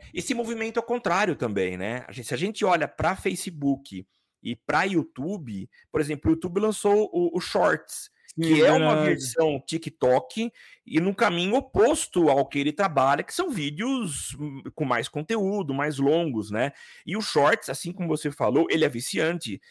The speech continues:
Speaker 1: Então, eu me pego, ah, vendo, assistindo a esses vídeos de uma forma muito viciante, que você vai rolando, eh, um atrás do outro, daqui a pouco você perdeu muito tempo nele. Então,
Speaker 2: É.
Speaker 1: olha só a, a, o estudo que eles vão fazendo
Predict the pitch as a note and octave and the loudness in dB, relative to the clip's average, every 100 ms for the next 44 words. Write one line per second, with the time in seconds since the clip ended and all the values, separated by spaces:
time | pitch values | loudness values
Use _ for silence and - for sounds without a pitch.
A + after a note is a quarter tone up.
0 | - - G3+ - A3 C#4+ E4 - E3 E3+ | -12 -2 0 4 4 6 0 4 4 4
1 | F#3 C4+ E4 - _ _ _ _ _ B2 | 2 0 0 -4 _ _ _ _ _ 0
2 | B2 A#2 A2 - C3+ D#3+ F#3 G3 C3+ B2 | 2 4 2 -2 -2 0 0 0 2 2
3 | - D3 - E3+ A3+ F3+ C#3 C3 C3 A2 | -2 -8 -6 -6 -2 0 0 -2 -4 -6
4 | A2+ D3+ F#3 C3 A#2 B2 D3 C#3+ - D#3 | -6 -6 -4 -4 -4 -4 -4 -2 0 2
5 | E3+ C#3 C#3 D3+ D#3 - D3 B2+ A2+ - | 2 -2 -6 -10 -8 -6 -4 -2 -4 -8
6 | - C#3 B2+ D3+ F#3 F3 B2 B2 D#3 B2+ | -8 -4 0 2 2 2 2 2 0 -2
7 | G2+ G2+ _ _ - - _ G#2 A2 A2 | -4 -6 _ _ -20 -20 _ -2 0 2
8 | D#3 G#3 G3+ - D3 C#3+ A2+ A2 C3 D#3+ | 2 2 0 0 0 0 0 2 2 2
9 | - E3 A#2+ - G#3+ G#3 F3 A3 B2+ C#3+ | -2 -4 -4 -4 0 0 2 2 0 0
10 | F#3+ F3+ - - A#2 A2 - A2 G2 G#2 | 0 -2 -8 -6 -4 -4 -4 -2 -2 -4
11 | A2 D3 G#3 C4 C3 B2 - - - F#3 | 0 2 2 2 -2 0 2 2 0 2
12 | D#3+ C3+ A2+ - - - C#3 C#3+ D#3 - | 4 4 2 2 2 0 0 0 0 -4
13 | - - B3 C#4 A#3 F3 D#3+ C#3+ D3 C3 | -8 -2 -2 -2 -2 2 4 2 -2 -2
14 | A2+ A#2 C3+ E3+ F3 F#3+ G3+ G#3 | -4 -4 -4 -6 -6 -4 -4 -4